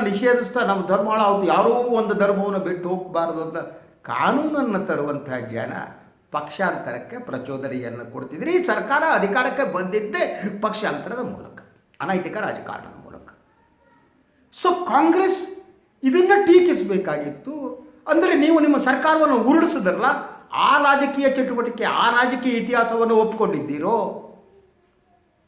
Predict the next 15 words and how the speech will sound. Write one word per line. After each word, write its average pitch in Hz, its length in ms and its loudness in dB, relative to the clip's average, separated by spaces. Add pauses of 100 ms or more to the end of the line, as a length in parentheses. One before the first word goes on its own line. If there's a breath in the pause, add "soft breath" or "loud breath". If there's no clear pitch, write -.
(1000)
ಅದನ್ನು 330 300 4
ಒಪ್ಪಿಕೊಳ್ಳದಿದ್ರೆ 302 1040 4
ಈಗ 294 320 6
ನಿಮ್ಮ 294 220 2
ಪಕ್ಷಕ್ಕೆ 269 480 0
ಪಕ್ಷಾಂತರ 254 480 0
ಮಾಡಿಕೊಂಡು 226 500 0 (580 loud breath)
ಯಾವ 247 600 6 (520)
ನೈತಿಕತೆ 285 640 4
ಇಟ್ಟುಕೊಂಡು 254 640 0
ನೀವು 233 260 -2
ಹಿಂದಿನ 226 280 0
ಪಕ್ಷಾಂತರವನ್ನು 202 800 -2
ಟೀಕೆ 143 200 -6
ಮಾಡ್ತೀರಿ? 131 600 -14